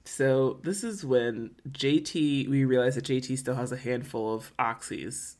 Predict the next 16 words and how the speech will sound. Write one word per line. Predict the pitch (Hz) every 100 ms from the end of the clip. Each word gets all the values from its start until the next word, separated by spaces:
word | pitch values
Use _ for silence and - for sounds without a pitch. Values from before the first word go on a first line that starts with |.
| -
on | 113 101
him. | 90 92 117 - - - - _ _
And | 127 120 120
so | 123 117
he | 131 131
looks | 127 127 -
down | - 110 104
at | 113 -
them, | 110 110 117 - _ _ _ _ _ _ _ _ _ _ -
contemplates | - 131 127 127 123 120 110 - - -
his | 131 117
circumstances, | 120 117 117 - 110 120 117 123 123
and | 123
then | 120 123
takes | - - - -
one. | 127 123 101 107 139